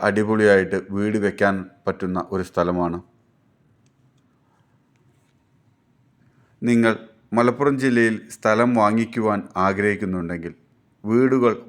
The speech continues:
വാങ്ങിക്കുവാൻ ആഗ്രഹിക്കുന്നുണ്ടെങ്കിൽ, നിങ്ങൾ ഈ YouTube പേജ് സന്ദർശിക്കുക. ഈ പത്ത് സെന്റ് സ്ഥലത്തിന്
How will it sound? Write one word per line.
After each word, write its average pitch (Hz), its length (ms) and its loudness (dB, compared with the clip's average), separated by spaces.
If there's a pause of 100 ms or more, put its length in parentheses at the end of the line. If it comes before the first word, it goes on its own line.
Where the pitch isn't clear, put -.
വാങ്ങിക്കുവാൻ 113 580 0 (220)
ആഗ്രഹിക്കുന്നുണ്ടെങ്കിൽ, 90 920 -4 (680)
നിങ്ങൾ 95 200 -2 (220)
ഈ 107 40 -2 (120)
YouTube 92 360 -4
പേജ് 98 220 -2 (260)
സന്ദർശിക്കുക. 85 680 -4 (2500)
ഈ 139 40 2 (480)
പത്ത് 123 360 -2
സെന്റ് 120 280 4 (260)
സ്ഥലത്തിന് 101 600 0